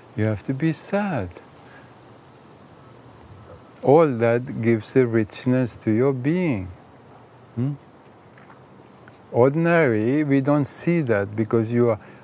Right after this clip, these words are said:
attached to the feeling, to your mood, to your thoughts. So you cannot see that. Even maybe somebody who's outside can see what is happening. This is not much,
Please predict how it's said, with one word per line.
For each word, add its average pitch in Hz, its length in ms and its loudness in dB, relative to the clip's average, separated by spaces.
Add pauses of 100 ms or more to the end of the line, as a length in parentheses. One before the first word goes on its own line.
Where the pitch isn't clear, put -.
(240)
attached - 600 0 (160)
to 143 240 2
the 113 120 0
feeling, 139 540 0 (560)
to 147 100 4
your 120 300 6
mood, 120 480 2 (680)
to 143 100 4
your 120 280 4
thoughts. 107 680 -2 (840)
So - 140 -4
you 135 120 4
cannot 143 440 0
see 151 360 0
that. 95 280 -4 (1700)
Even 151 340 4
maybe 135 300 2
somebody 127 540 2
who's 110 300 -2
outside 120 640 0 (460)
can 120 200 2
see 135 300 0
what 117 240 2
is 135 160 -4
happening. 117 460 -2
This 131 200 2
is 131 160 -6
not 113 260 -2
much, 107 180 -2